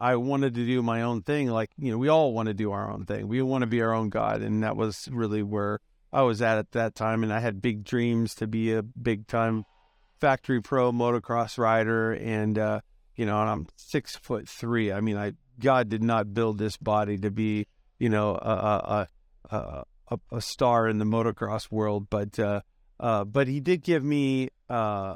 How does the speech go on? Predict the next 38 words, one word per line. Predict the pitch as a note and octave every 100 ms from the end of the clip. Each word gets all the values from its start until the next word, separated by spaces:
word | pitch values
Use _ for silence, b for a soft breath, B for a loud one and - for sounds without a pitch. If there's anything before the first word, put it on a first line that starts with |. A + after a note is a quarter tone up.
| -
an | A#2+
amazing | A#2 B2 C3+ C3 A#2 A2+
heart. | A#2 A#2 A2
I | C3
was | A2+
definitely | C#3 A#2 B2+ A2+ A2 A2 G#2 -
an | - B2
overachiever, | A#2+ C3 A2+ A2+ G#2 - A#2+ A2 G2+ G2 -
and, | - G#2+ G2+ G#2
uh, | G2 F#2+ G2 - _ _ -
uh, | C3 A2
I | - D3+
suffered | - D#3 - B2+
a |
lot | A#2+ A#2+
of | A2
injuries | A#2+ A2 A#2+ A2 G2+
because | - G2+ A#2+ A2
of | G#2+
my, | G#2+ G#2+ G#2 G2 -
my, | G#2+ G#2 G#2 G#2
uh, | G#2 G#2+ -
my | A2+
build, | G2+ A2 G#2+ G#2+ G#2 G#2 - _ _ -
like | A#2+ -
some | -
of | A#2+
the | A2
taller | F#2+ A#2+ A2 G#2+
riders | G#2+ G#2+ G#2 G#2+ -
do | G#2+
today. | F#2+ G2+ G2 G2 F#2 -
But, | G2+ -
uh, | G#2+ G2+ G#2 _ _ -
but | E3
nonetheless, | D#3+ F#3 F3+ E3+ D#3+
I, | D#3+ D3 -
I | D3 D#3